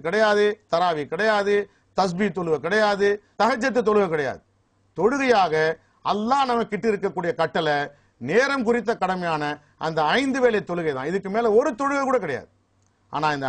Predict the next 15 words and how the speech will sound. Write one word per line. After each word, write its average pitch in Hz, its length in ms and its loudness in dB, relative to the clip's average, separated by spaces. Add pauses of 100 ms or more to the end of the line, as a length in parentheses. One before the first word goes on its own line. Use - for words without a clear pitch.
ஐந்து 254 200 0
வேளை 208 240 2
தொழுகைகளை 160 400 0 (440)
ஒரு 269 140 4 (100)
தொழுகை 240 280 4
கூட 214 160 -2
நாம் 156 160 -6
விடக்கூடாது. 156 360 -8 (840)
இது 233 160 2
அல்லாஹ்வுடைய 175 380 2
கட்டளை. 101 260 -14 (840)
தொழுகை 202 380 2
நாம 185 120 0 (480)
விடவே 247 280 2 (100)
கூடாது. 127 240 0